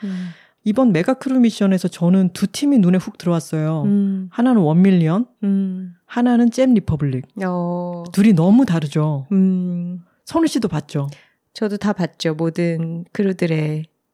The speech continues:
Speaker 1: 메가크루 미션을.
Speaker 2: 어느 팀이 제일 좋아요?
Speaker 1: 아, 저는 단연 원밀리언이
Speaker 2: 음.
Speaker 1: 너무 멋있었고,
Speaker 2: 음.
Speaker 1: 그리고 저는 울플러.
Speaker 2: 울플러도 너무 좋아요.
Speaker 1: 네, 울플러의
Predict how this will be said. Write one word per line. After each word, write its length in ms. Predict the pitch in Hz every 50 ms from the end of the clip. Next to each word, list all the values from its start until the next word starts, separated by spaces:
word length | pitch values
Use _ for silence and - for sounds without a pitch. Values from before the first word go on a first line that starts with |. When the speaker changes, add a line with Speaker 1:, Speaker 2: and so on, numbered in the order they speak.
| _ _ _
Speaker 1:
메가크루 460 | - 175 165 - 165 - - - 175 165
미션을. 560 | 156 147 - - 151 151 147 160 208 247 254 _ _ _ _ _ _ _ _ _ _ _ _ _ _ _ _ _
Speaker 2:
어느 180 | - 190 220 226
팀이 240 | 226 - 220 196
제일 180 | 175 - 165 156
좋아요? 400 | 147 - 156 147 143 147 - 214 - - - - - _ _ _ _ _ _ _ _ _ _ _ _ _ _ _
Speaker 1:
아, 120 | - 190
저는 300 | 196 190 196 190 190 190
단연 800 | 190 - - 180 190 226 247 240 233 226 220 214 208 202 175 -
원밀리언이 760 | - - 165 175 190 190 185 185 165 156 143 139 143 147 151 147 -
Speaker 2:
음. 260 | 208 196 190 180 175
Speaker 1:
너무 280 | 170 160 165 180 202 190
멋있었고, 760 | 170 151 151 156 151 - 151 - _ _ - 214 202 185 190
Speaker 2:
음. 340 | 185 180 175 170 165 165 160 160 - - _ _ _ _ _ _
Speaker 1:
그리고 240 | - 240 233 226 247
저는 300 | 226 208 185 170 175 175
울플러. 600 | - 208 226 233 - - 247 208 175 143 143 147 - 240
Speaker 2:
울플러도 400 | 254 240 - 311 294 285 - 233
너무 180 | 190 175 170
좋아요. 460 | 165 - 170 156 151 147 143 147 147 143
Speaker 1:
네, 180 | 180 175 160
울플러의 920 | 156 156 175 196 - 254 247 226 208 190 190 208 220 220 202 165 147 156 160